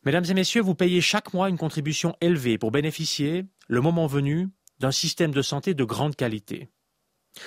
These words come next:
Le Conseil fédéral est conscient de l'effort que cela représente et c'est la raison pour laquelle nous faisons tout ce qui est possible pour améliorer constamment notre système de santé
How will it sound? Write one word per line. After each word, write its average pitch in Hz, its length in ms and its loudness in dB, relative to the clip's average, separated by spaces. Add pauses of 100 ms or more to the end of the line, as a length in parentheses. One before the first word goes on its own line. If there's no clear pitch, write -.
(320)
Le 131 60 0
Conseil 165 320 2
fédéral 185 260 2
est 170 80 0
conscient 208 420 0
de 165 80 4
l'effort 170 400 2
que 165 100 -2
cela 143 180 -2
représente 151 760 -2 (600)
et 135 80 -4
c'est 165 120 0
la 156 80 4
raison 185 240 0
pour 175 100 -2
laquelle 175 300 0
nous 185 80 2
faisons 151 320 0
tout 233 220 -4
ce - 100 -6
qui 165 140 0
est 147 40 4
possible 180 480 0 (300)
pour - 180 0
améliorer 165 440 2
constamment 180 560 0
notre 156 160 -4
système 156 320 -2
de 135 80 0
santé 127 480 -2